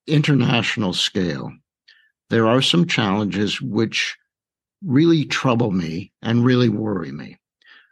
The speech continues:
Um, and you say, and I understand, if we, like you, go to try and take over small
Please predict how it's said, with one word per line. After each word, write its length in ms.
Um, 500
and 160
you 160
say, 500
and 200
I 240
understand, 840
if 220
we, 380
like 320
you, 500
go 260
to 200
try 340
and 180
take 280
over 260
small 640